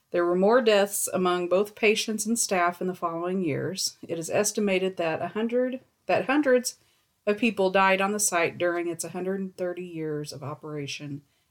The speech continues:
as a mental institute. Now,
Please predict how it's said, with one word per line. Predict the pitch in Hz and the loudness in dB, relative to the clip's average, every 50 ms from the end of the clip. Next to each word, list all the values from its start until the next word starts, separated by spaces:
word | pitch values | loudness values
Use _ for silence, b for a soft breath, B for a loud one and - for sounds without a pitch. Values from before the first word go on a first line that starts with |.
| _ - | _ -8
as | 143 147 151 160 | -6 -6 -4 -2
a | |
mental | 156 147 139 135 - 117 113 | -2 -2 -2 -4 -6 -10 -10
institute. | 120 139 127 - - - - - - - - _ _ _ _ _ _ _ _ _ _ _ _ _ _ _ _ _ _ _ _ _ _ - | -10 -8 -8 -8 -8 -10 -12 -16 -18 -18 -20 _ _ _ _ _ _ _ _ _ _ _ _ _ _ _ _ _ _ _ _ _ _ -8
Now, | - 190 208 233 240 214 196 190 202 226 | -2 2 2 4 4 4 4 4 2 0